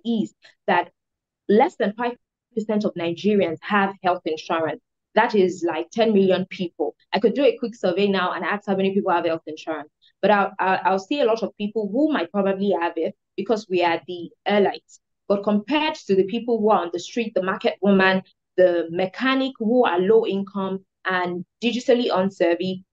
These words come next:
we found that a lot of people, a lot of them do not have health insurance. So on the days that they fall ill and cannot afford treatment, they have two options.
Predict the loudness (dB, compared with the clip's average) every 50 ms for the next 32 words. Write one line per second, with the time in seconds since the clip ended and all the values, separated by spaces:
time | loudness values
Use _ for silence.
0 | _ -2 0 0 2 2 2 2 2 2 0 2 4 4 4 4 2 0 -4 -6
1 | -10 -10 -6 -2 -2 0 0 -2 -4 -8 _ 0 0 0 2 0 -2 -4 -4 -4
2 | -4 -4 -4 -6 -8 -6 -6 -4 -4 -4 -4 -4 -4 -6 -8 -12 -12 -6 -6 -6
3 | -6 -6 -2 0 0 0 2 0 0 0 -2 -2 0 2 4 4 4 2 0 -2
4 | 0 -2 -4 -4 _ _ 2 2 2 2 -2 _ -4 -2 -2 -2 -4 -6 _ _
5 | _ _ _ -8 -6 -6 -6 -4 -2 -2 -2 -2 -2 -6 -6 _ _ -2 -2 -2
6 | -2 -2 -2 0 0 0 0 0 -2 -4 -8 -12 _ _ _ 2 2 2 2 0
7 | 0 0 2 2 2 0 -6 -10 -10 -10